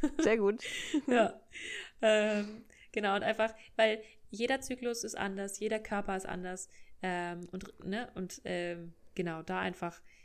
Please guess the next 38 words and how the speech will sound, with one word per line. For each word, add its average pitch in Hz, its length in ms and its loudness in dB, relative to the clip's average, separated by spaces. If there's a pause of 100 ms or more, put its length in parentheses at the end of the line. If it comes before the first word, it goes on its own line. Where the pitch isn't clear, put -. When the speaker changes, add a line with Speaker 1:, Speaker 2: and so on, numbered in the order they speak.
(140)
Speaker 2:
so - 140 -4
ein 208 60 0
bisschen 214 320 0
Körperkompetenz 208 880 0
entwickeln, 196 500 -4
das 190 140 -6
Speaker 1:
Sehr 208 180 2
Speaker 2:
Wort 185 100 2
finde 190 120 0
Speaker 1:
gut. 185 80 -6
Speaker 2:
ich 190 60 -4
irgendwie 185 160 -4
ganz 180 280 -8
cool. 185 160 0
Speaker 1:
Ja, 233 140 6
voll. 240 360 2 (180)
Speaker 2:
Und, 196 420 0
ähm, 180 640 -2 (460)
ja, 196 160 4
den 185 140 2
eigenen 190 280 4
Körper 208 260 0
irgendwie 170 220 -2
kennenlernen 165 560 2
und 165 140 -8
da 170 240 2
mehr 160 260 -8
drauf - 240 -14
vertrauen. - 480 -14 (1000)
Speaker 1:
Ja, 190 140 6 (100)
das 180 120 0
ist 180 120 2
richtig - 260 0
wichtig. 175 380 0 (380)
Speaker 2:
Ja. 175 240 -12 (680)
Speaker 1:
Sehr 190 120 2
Speaker 2:
Genau. 180 160 0
Speaker 1:
gut. 185 80 -4